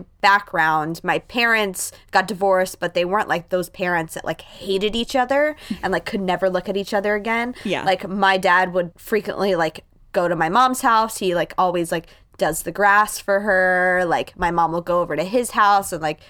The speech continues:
Speaker 1: make food or just hang out. And, like, anytime there's, like, a birthday, it's, like, pretty chill. Like, everybody's together. It's not like,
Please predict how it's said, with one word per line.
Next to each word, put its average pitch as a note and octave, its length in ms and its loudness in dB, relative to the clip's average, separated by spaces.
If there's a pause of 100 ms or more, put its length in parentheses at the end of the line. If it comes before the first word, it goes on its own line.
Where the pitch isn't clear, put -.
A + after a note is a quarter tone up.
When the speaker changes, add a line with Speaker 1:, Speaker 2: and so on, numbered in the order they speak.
(120)
Speaker 1:
make - 120 -8
food A#3+ 480 0
or F#3+ 80 2
just E3 200 -6
hang E3+ 260 -6
out. G3 400 4 (240)
And, F#3 140 -4
like, D3+ 280 -2
anytime F#3 520 0
there's, E3+ 180 -2
like, F3+ 100 -12
a E3+ 60 -10
birthday, C4 600 2
it's, F#3 120 0
like, - 220 -6
pretty E3 200 -6
chill. A#3 380 0
Like, G3 160 2
everybody's E3+ 540 -2
together. G3 560 2
It's E3+ 200 -4
not D#3+ 240 0
like, - 300 -4